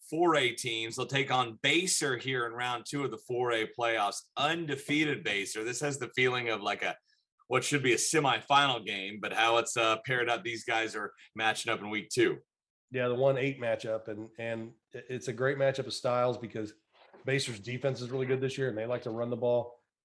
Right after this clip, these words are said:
Speaker 2: We know that Saint James, they run the air raid offense. They get the ball out quick, and they've got receivers, and Jackson House is having a great year. You know, Claiborne and Nissen, their receivers are fantastic. They've got a good sized line.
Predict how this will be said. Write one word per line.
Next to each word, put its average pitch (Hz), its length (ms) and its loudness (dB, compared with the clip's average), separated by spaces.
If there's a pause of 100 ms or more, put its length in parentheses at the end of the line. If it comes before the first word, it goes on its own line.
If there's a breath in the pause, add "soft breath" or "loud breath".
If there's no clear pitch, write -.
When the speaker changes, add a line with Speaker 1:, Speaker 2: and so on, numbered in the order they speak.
Speaker 2:
We 117 140 -6
know 123 220 0
that 123 180 -6
Saint 123 260 -2
James, 123 260 -2
they 120 100 -4
run 120 180 -2
the 120 80 -4
air 120 140 -2
raid 120 180 -2
offense. 117 420 0
They 107 140 -8
get 107 100 -6
the 107 60 -12
ball 107 220 0
out 104 100 -6
quick, 151 240 -2
and 113 100 -8
they've 104 80 -8
got 101 160 -6
receivers, 123 520 -4
and 104 100 -8
Jackson 107 320 -6
House 139 260 -4
is 113 60 -14
having 123 180 -6
a 113 40 -6
great 120 200 -4 (400)
year. 123 180 -2
You 120 120 -2
know, 104 80 -4
Claiborne 123 400 -2
and 110 100 -6
Nissen, 120 260 -4
their 110 140 -4
receivers 117 340 -6
are 101 60 -10
fantastic. 113 680 -4 (300)
They've 110 100 -12
got 110 100 -2
a 101 40 -8
good 104 160 -8
sized 98 260 -6
line. 135 500 2